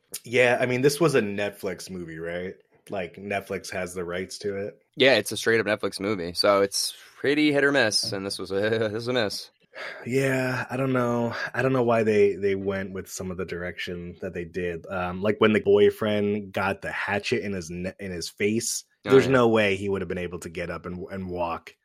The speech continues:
Speaker 1: down the street.
Speaker 2: No, no, no, no, no, no. I mean, that, those effects look good. Like, okay, all right, let's, let's say a couple positive things. I mean,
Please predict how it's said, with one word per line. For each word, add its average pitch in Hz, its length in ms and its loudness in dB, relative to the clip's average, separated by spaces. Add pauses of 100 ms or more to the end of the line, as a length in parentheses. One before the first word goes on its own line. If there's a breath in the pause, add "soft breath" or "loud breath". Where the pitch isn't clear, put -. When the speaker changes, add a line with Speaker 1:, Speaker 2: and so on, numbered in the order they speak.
(120)
Speaker 1:
down 87 240 -8
the 85 60 -10
street. 87 520 -10 (520 loud breath)
Speaker 2:
No, 95 220 -10 (200)
no, 87 280 -6
no, 76 140 -16
no, 71 200 -20
no, 64 80 -20
no. 64 140 -16
I 123 80 4
mean, 151 200 4 (220 loud breath)
that, 185 480 8
those 180 340 4
effects 120 400 -4
look 104 200 -4
good. 98 300 -2
Like, 117 200 2 (300 soft breath)
okay, - 320 -2
all 107 80 -6
right, - 60 -8
let's, 170 200 2
let's 185 160 -2
say 170 80 4
a 135 60 4
couple 101 200 0
positive 76 420 -10
things. 78 380 -8
I 120 80 0
mean, 120 380 0